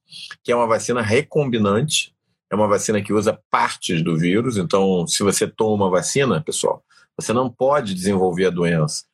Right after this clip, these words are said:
O máximo que pode, o pior que pode acontecer, o pior cenário pra você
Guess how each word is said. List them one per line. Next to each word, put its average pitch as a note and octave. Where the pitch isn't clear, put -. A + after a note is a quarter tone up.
O B2+
máximo D3
que A2
pode, A#2+
o G#2+
pior F3
que -
pode A#2
acontecer, G#2
o A2
pior C#3
cenário A2
pra G2+
você A#2+